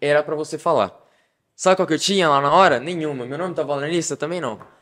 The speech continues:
Conseguimos passar, ficamos lá aproximadamente duas ou três horas, é, batalhando, falando com todo mundo. Basicamente todo mundo que a gente conhecia, que a gente, e nem conhecia, a gente falava. "A gente precisa falar, falar, eu preciso falar, eu preciso falar, é a nova geração.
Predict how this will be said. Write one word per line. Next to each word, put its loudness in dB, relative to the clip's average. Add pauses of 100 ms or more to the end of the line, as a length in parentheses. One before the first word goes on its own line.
(160)
Conseguimos -2
passar, 2
ficamos -6
lá 2
aproximadamente -6
duas -2
ou -2
três 0
horas, 2 (520)
é, -4
batalhando, -2
falando 2
com -8
todo 4
mundo. -2
Basicamente -4
todo 2
mundo 0
que -6
a -2
gente -8
conhecia, -6 (220)
que 0
a 2
gente, -4
e -4
nem -4
conhecia, -2
a -4
gente -8
falava. -2 (520)
"A -14
gente -4
precisa -4
falar, 4
falar, 0
eu -4
preciso -10
falar, 0
eu -2
preciso -12
falar, 2
é 2
a -2
nova -2
geração. -2